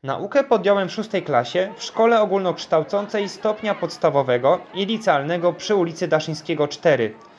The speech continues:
obecnie ulica Andersa w Iławie, czyli w Szkole Zielonej. Mianem Szkoły Czerwonej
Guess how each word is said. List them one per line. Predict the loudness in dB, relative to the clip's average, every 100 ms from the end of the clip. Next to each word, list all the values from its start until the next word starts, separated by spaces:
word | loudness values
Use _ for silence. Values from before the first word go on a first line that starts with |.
| -20 -20 -4
obecnie | 0 2 2 0 -2
ulica | -2 -4 -2 -2
Andersa | 2 0 0 -2 -4
w | -4 -2
Iławie, | 2 2 2 -4 -6 -20 -20 -8
czyli | -4 -4
w |
Szkole | 0 2 2
Zielonej. | 2 2 2 0 -6 -12 _ _ _ _ -20 -8
Mianem | -4 -2 -4
Szkoły | 0 0 2
Czerwonej | 2 2 0 -2 -4